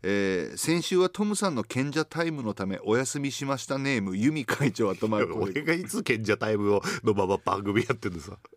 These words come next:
Speaker 1: トムさんにチョコを作るためにベトナムに行き、カカオ豆を取ってきました。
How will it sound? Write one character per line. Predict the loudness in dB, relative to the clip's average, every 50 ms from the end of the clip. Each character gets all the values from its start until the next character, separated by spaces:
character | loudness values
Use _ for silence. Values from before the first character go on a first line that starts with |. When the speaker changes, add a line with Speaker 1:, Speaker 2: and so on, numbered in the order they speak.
| -18 -8 -4
Speaker 1:
ト | -2 -2
ム | 0 0
さ | 0 0 2
ん | 0
に | 0 0
チ | 2 2
ョ | 2
コ | 4 2 2
を | 2
作 | 0 -4 -2 2 2
る | 2 4
た | 2 2
め | 0 -2
に | -4 -4
ベ | -2 -2 0
ト | 0 0 0
ナ | 0 0
ム | 0 0 -2
に | -2 -2 -2
行 | -4 -4
き、 | -6 -8 -6
カ | -4 -2 -2 -2
カ | 0 0 0
オ | 2
豆 | 2 0 2 2 2
を | 0 2
取 | 0 0 0
っ |
て | 0 -4
き | -4 -4
ま | -6 -8
し | -8 -8
た。 | -8 -10 -10